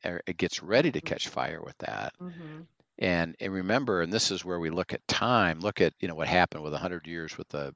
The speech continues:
Speaker 1: London, uh, group from eighteen fifty till, till, uh, you know, basically nineteen forty-seven when they were, uh, formed as a nation. Uh, there were all these things that had to happen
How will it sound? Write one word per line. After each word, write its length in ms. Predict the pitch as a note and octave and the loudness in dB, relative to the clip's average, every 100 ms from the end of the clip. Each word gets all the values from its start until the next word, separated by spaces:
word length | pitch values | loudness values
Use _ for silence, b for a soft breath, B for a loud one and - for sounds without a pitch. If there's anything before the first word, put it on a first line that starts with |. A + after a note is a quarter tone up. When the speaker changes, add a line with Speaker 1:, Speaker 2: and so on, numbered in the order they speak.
| - | -6
Speaker 1:
London, 420 | F2 F#2 F2 D2+ _ B B B B _ - | -2 0 -2 -6 _ B B B B _ -6
uh, 140 | D#2 - | -6 -4
group 280 | F#2+ F#2 | -6 -6
from 140 | - D#2 | -8 -4
eighteen 300 | E2+ - D2+ | -2 -2 -6
fifty 480 | - G#2 - E2+ D#2 | -2 -2 0 -2 0
till, 320 | - E2 D2+ D2+ - | -2 -4 -4 -8 -8
till, 320 | E2 C#2+ C#2+ - | -6 -4 -6 -8
uh, 120 | - | -10
you 60 | - | -8
know, 140 | D#2 C2+ | -10 0
basically 420 | E2+ E2 - D2+ | 2 2 0 -4
nineteen 460 | D#2 E2 G#2 - D2 | 0 2 2 -2 -6
forty-seven 640 | - D#2+ C#2+ - B2 F#2 | -8 -8 0 4 4 4
when 100 | D2+ | -8
they 80 | D2+ | -10
were, 160 | D2 C#2 - - | -10 -12 -14 -10
uh, 160 | - | -10
formed 380 | - - F2 D#2+ | -10 -8 -8 -6
as 140 | D#2+ | -8
a 40 | C#2+ | -6
nation. 560 | D#2+ G#2+ - D2+ D2 - B B B B B B _ _ - | -2 -2 -2 -6 -12 -14 B B B B B B _ _ -6
Uh, 220 | E2+ D#2+ - | -2 -2 2
there 120 | C#3+ | 2
were 180 | A#2+ - | 2 0
all 280 | - A#2 D#3 | 4 8 8
these 280 | D3 B2 - | 8 4 2
things 300 | - A#2+ - | 0 0 0
that 100 | - | 0
had 220 | - F2 | 2 4
to 80 | - | 2
happen 720 | - G#2 C3+ - F2+ D2+ D2+ | 4 4 4 2 -8 -8 -12